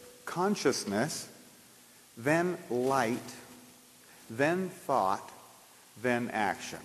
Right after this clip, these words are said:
Consciousness first, then light, then thought, then the event. In every case, in all ways.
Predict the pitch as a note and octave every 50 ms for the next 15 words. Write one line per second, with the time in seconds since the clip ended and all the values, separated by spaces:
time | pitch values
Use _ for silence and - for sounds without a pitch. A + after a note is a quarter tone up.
0 | - - - - - - - - - - - - - - - - - - - -
1 | - - - - - - - - - - - - - - - - - - - -
2 | - - - - - - D#3+ E3 F3+ - G3+ F#3 - - F3 E3+ D#3+ - - -
3 | - G#2+ D#2+ C2 - - - - - - - - - - - - - - - -
4 | - - - - - - - - - - - - - - - - G2+ G2 B2 C3
5 | D3 D#3+ D#3+ C#3+ A2+ G#2 G#2 A2+ - - - - - - - - - A2 A#2+ C#3
6 | D3 - - G#2+ F#2 F2 F#2 F#2 - - - - - - - - G#2 B2 A#2 A#2
7 | B2 B2 A2 A2 G#2+ G2+ G2+ F#2+ E2+ G2+ F#2+ D#2+ C#2+ - - - - - - -
8 | - - - - - - - - - - - - - - - - - - - -
9 | - - - - - - - - - A#2 G#2+ F#2+ - A#2 A#2 A2+ B2 B2+ A#2 A#2
10 | A2+ B2 A2 G#2+ G#2 G2+ G2+ - - - - - - - A#2 G#2+ G2+ - - G2+
11 | G#2 G#2+ G#2 G#2+ A2+ A2 F#2 C#2 A#1 A1 - -